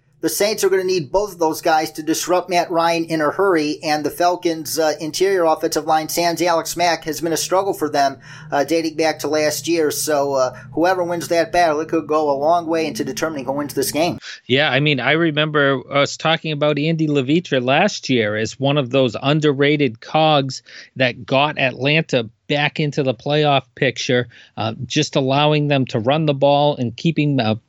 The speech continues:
Speaker 2: people off of Matt Ryan, and losing him is such a big loss for that front. And, you know, certainly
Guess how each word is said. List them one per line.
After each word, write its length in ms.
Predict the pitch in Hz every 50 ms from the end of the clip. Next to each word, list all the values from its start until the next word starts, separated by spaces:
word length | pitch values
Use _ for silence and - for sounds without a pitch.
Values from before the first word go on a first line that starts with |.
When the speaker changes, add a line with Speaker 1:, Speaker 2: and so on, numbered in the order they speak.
| _ _ _ _ _
Speaker 2:
people 380 | - - 170 156 - 156 135 -
off 280 | - 127 143 156 - -
of 120 | 135 120
Matt 280 | 123 131 131 123 120 127
Ryan, 460 | 123 135 151 160 139 120 113 110 107 - -
and 160 | 131 123 117
losing 440 | 110 127 139 170 185 160 160 156 147
him 400 | 139 120 117 151 156 156 139 117 -
is 180 | 123 117 110 -
such 500 | - - - - - 175 180 175 - - -
a 100 | 127 117
big 320 | 110 - 139 147 151 135 143
loss 560 | 131 117 123 135 135 131 123 113 - - - _ - - - - _ _
for 340 | - - 143 147 151 147
that 320 | 135 143 139 131 127 120 - _ _ _ _ _
front. 360 | - 156 151 156 135 120 - - - -
And, 320 | 131 120 117 113 110 - _ - - - - _ -
you 140 | - 135 135
know, 260 | 139 139 135 131 - -
certainly 720 | - - - 180 190 - 180 180 175 175 165 160 156